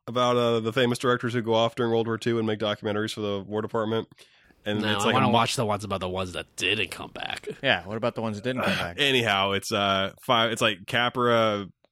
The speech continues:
Speaker 1: um,
Speaker 3: DiCaprio?
Speaker 1: William Wyler, a couple of different ones. But modern directors talk about him, and I do think Steven Spielberg talks about Frank Capra.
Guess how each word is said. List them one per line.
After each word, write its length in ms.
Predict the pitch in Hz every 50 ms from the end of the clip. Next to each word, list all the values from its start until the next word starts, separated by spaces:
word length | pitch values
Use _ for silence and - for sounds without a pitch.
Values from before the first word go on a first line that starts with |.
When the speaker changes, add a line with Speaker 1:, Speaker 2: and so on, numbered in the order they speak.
| _ _ _ _ _ _ _ _ _ _ _ _ _ _ _ _ _ _ -
Speaker 1:
um, 500 | 90 85 87 90 87 87 87 85 85 92 -
Speaker 3:
DiCaprio? 260 | 107 - - 95 95
Speaker 1:
William 220 | 107 107 104 104 101
Wyler, 480 | 101 104 104 101 101 101 101 98 98
a 40 | 95
couple 220 | - 107 101 95 98
of 40 | 92
different 220 | 90 92 92 90
ones. 220 | 90 87 87 - - - - - - - _ -
But 100 | 110 107
modern 380 | 107 107 107 113 113 117 117
directors 360 | 113 117 117 117 - 120 113
talk 220 | - 123 110 107 -
about 220 | 110 110 110 110
him, 80 | 117 113
and 80 | 110
I 80 | 107 107
do 160 | 104 110 110
think 180 | - 110 107 -
Steven 200 | - 104 101 95
Spielberg 300 | - 104 98 98 95 92
talks 180 | 95 92 87
about 180 | - 98 92 -
Frank 180 | - 87 82 -
Capra. 380 | 92 87 90 - 90 87 -